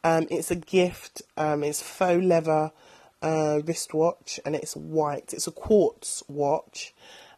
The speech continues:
um, and analog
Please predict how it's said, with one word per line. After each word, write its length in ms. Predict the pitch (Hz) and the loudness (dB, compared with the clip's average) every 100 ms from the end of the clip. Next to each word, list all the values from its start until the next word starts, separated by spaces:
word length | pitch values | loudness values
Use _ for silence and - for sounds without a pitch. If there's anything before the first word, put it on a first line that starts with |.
| _ | _
um, 920 | 160 160 156 156 151 151 156 156 165 _ _ _ - _ _ _ _ _ _ 160 | 2 2 2 2 -2 -4 -8 -12 -16 _ _ _ -16 _ _ _ _ _ _ -2
and 720 | 156 151 147 143 - 55 - - | 0 0 -2 -4 -6 -8 -6 0
analog 440 | 190 185 180 180 | 4 4 2 0